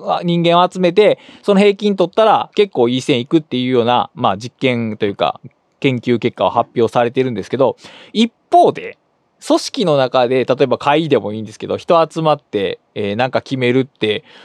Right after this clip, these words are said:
まあ、案外うまくいかないというか、あ、結構 <laughs> うまくいかないことがあって。で、この二つの違いって何だろうかっていう話なんですけど、えーと、独立してるかしてないかなんですよね。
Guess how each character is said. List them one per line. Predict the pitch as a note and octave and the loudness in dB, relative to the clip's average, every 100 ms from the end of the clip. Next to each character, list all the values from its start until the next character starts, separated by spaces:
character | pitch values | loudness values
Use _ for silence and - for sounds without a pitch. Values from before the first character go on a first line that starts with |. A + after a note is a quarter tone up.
| _ _ | _ _
ま | G3 | 2
あ、 | F#3+ | 2
案 | F3+ | 4
外 | E3+ | 2
う | |
ま | D#3+ - | 2 -2
く | G#2 | -4
い | |
か | G#2 | -6
な | F2 | -6
い | D#2+ F#2 G2+ D3 _ - | -10 -16 -20 -20 _ -4
と | |
い | A#2 | -2
う | G2+ | -2
か、 | - F2 - - | -8 -8 -10 -6
あ、 | B2+ | -2
結 | - F#3 - | 0 -2 0
構 | G#2+ | -2
<laughs> | - | 0
う | F3 | -2
ま | A#2 | -2
く | G#2+ | -2
い | A2+ | -2
か | B2 | -2
な | G#2+ | -2
い | G#2+ | -6
こ | - | -6
と | |
が | G#2+ | -6
あ | G#2 | -8
っ | |
て。 | - G#2 D3 - _ _ _ | -6 -6 -6 -12 _ _ _
で、 | G3 G3 | 0 2
こ | D4 | 0
の | F4+ | -2
二 | - F4+ | 0 -2
つ | G#3 | 0
の | C#3+ | -4
違 | C#3+ C3+ | 0 0
い | B2 | 0
っ | |
て | - G2 - | -4 -4 -4
何 | C#3 D3 D#3+ | -4 -2 0
だ | A#2 | 0
ろ | G#2 | 0
う | |
か | - A2 | -2 -4
っ | |
て | - D#2+ | -4 -12
い | |
う | |
話 | - G2 F#2 | -8 -10 -10
な | F#2+ | -14
ん | |
で | G2 | -14
す | |
け | - | -6
ど、 | C3 A#2+ - _ _ _ _ _ | 0 0 -2 _ _ _ _ _
え | G#2+ | -8
ー | |
と、 | - | -8
独 | A2+ F#3+ - C4 | -2 -2 0 0
立 | B3 G#3+ A#3 | 0 0 -2
し | G3+ | 0
て | - | 2
る | A3 | 2
か | F#3 | 2
し | - | 0
て | C#3+ | 0
な | A2+ | -2
い | F#2+ | -6
か | - | -10
な | G2 | -14
ん | |
で | |
す | G#2+ | -10
よ | A#2 | -8
ね。 | A3 | -8